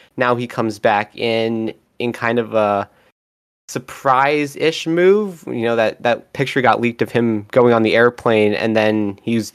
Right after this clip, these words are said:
the coach, like, five hours later or something like that. Um, but I guess just to stick with this game just for a second while we can,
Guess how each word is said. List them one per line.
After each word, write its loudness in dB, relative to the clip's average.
the 0
coach, 0
like, 0
five 2
hours 0
later 2
or 0
something -2
like 0
that. 0
Um, 2
but 2
I 6
guess 0
just 2
to -8
stick -2
with -6
this -4
game 2
just 0
for -4
a 0
second -2
while 2
we -6
can, 0